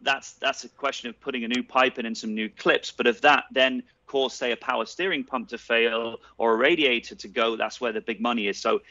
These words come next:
if you are gonna keep it, regular, just basic oil changes, which won't cost you much money, and then they can have a,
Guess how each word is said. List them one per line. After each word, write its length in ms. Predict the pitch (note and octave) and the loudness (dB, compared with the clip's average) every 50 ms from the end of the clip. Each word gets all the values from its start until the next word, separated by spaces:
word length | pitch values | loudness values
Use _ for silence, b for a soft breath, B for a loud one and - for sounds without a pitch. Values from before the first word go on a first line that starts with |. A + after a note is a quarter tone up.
| b b | b b
if 120 | b A#2 A#2+ | b 0 0
you 180 | C3 C3 C#3 | 4 6 8
are 140 | D3 F3 G3+ | 8 8 6
gonna 200 | F#3+ G3 F3+ D#3+ | 4 0 -4 -4
keep 340 | - - D#3+ D#3 - - - | -8 -6 -8 -8 -6 -4 -4
it, 220 | A2 C3+ D#3 - _ _ _ _ _ _ _ - | -2 -2 -2 -4 _ _ _ _ _ _ _ -10
regular, 880 | G#2+ A#2 C3 D3 D3+ D3 - D3+ D3+ D3 D3 C#3 C#3 C#3 C3 B2 A2 - - - _ _ _ _ - | -2 2 4 4 4 4 0 -2 0 2 4 4 4 4 4 2 0 -4 -12 -20 _ _ _ _ -8
just 400 | - C#3 C#3 - - - - - | -6 -6 -6 -8 -10 -20 -14 -6
basic 400 | - C3+ C#3+ C3 - C#3 G#2+ - | -2 -2 -2 -2 -4 -8 -8 -4
oil 240 | A2+ C3+ C3 B2+ B2+ | -2 0 0 0 -2
changes, 460 | - - C#3+ C3 B2 A#2+ A#2+ A2+ - | -2 -2 0 0 0 -2 -4 -6 -6
which 240 | A2+ A#2+ G#2+ - - | -6 -6 -6 -4 -2
won't 220 | C3 C#3+ D#3 D3 - | 0 0 0 0 -2
cost 220 | C#3 B2+ - - | -4 -2 -2 0
you 60 | C3 | 0
much 240 | A#2+ A#2+ A2 - - | 2 2 0 0 0
money, 300 | B2+ A#2+ A#2 A#2 A#2 A2 - | 0 2 2 2 0 0 0
and 120 | A2 A#2+ | 0 0
then 100 | A#2+ B2 | 0 2
they 100 | B2+ B2 | 2 0
can 140 | A#2+ - A#2+ | 0 0 -4
have 160 | B2 B2+ B2 A#2 | -2 0 2 4
a, 160 | A2 A2 | 4 2